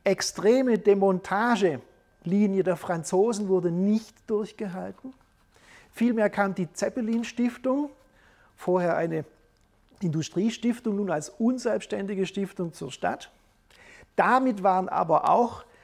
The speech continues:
die Betriebe frei, neu zu produzieren auf anderen Feldern. Es wurde also nicht alles demontiert. Z F konnte relativ bald wieder weitermachen. Maybach bereits ab neunzehnhundertachtundvierzig.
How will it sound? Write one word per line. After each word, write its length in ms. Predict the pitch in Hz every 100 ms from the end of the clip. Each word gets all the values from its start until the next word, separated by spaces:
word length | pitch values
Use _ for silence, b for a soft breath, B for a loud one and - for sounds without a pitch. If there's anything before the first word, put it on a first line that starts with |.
| b b
die 100 | 185
Betriebe 680 | 175 175 170 - 202 269 247
frei, 640 | - - 170 165 226 277 247 B B B
neu 380 | 151 165 185 254
zu 180 | - 214
produzieren 800 | 180 196 185 - 226 247 233
auf 160 | 208 -
anderen 400 | 190 208 196 185
Feldern. 520 | - 220 240 196 107 - - - _ _ _ _ -
Es 80 | 156
wurde 240 | 180 190
also 160 | 185 185
nicht 180 | 196
alles 280 | 214 214 190
demontiert. 680 | 202 180 175 170 202 262 - B B B
Z 220 | 185 185
F 220 | - 214
konnte 300 | - 202 180
relativ 460 | 180 185 175 165 143
bald 340 | - 170 208
wieder 200 | 214 214
weitermachen. 640 | 196 214 233 220 226 254 247 B B B
Maybach 480 | - 170 214 214 190
bereits 480 | - 185 180 185 -
ab 220 | - 175
neunzehnhundertachtundvierzig. 1700 | 180 180 196 190 170 180 160 - 185 - 165 - 214 226 - 269 -